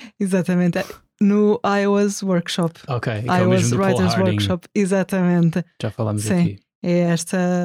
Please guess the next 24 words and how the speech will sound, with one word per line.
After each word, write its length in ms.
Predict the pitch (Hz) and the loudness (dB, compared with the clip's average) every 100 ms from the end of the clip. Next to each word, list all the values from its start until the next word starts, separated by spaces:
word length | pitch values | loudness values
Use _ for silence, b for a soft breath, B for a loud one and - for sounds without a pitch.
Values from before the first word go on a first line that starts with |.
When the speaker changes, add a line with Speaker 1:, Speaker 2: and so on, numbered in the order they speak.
| 175 180 | -2 -4
Speaker 1:
é 160 | - 180 | -2 -2
a 60 | 165 - | -4 -4
primeira 420 | 180 175 180 185 | 0 2 2 2
obra 380 | 175 180 196 190 | 2 2 0 -2
dela 340 | 175 175 190 | 0 0 -2
também, 440 | 185 165 165 185 - | -2 -2 0 -2 -2
à 60 | |
semelhança 400 | - 185 185 - | -2 0 0 -2
do 80 | 185 | -6
Paul 200 | - 185 | -2 -2
Harding. 480 | 175 190 185 190 190 - B B _ _ - | 0 0 2 2 0 -4 B B _ _ -2
O 80 | 139 | 2
Speaker 2:
Não. 120 | 117 107 | 2 0
Speaker 1:
dis-, 60 | - | 0
não? 340 | 190 202 202 - | 0 2 -2 0
Ah, 360 | 185 190 110 | 2 4 2
Speaker 2:
A 60 | 110 | 2
Speaker 1:
ok. 220 | 104 170 | 0 -4
Speaker 2:
primeira 300 | 160 101 101 | -2 -2 -2
obra 220 | 101 101 101 | -2 -2 0
é 40 | |
outra 240 | 107 113 120 | -2 -2 -4
que 60 | |
também 480 | - 101 107 101 98 | -2 -2 0 -2 -4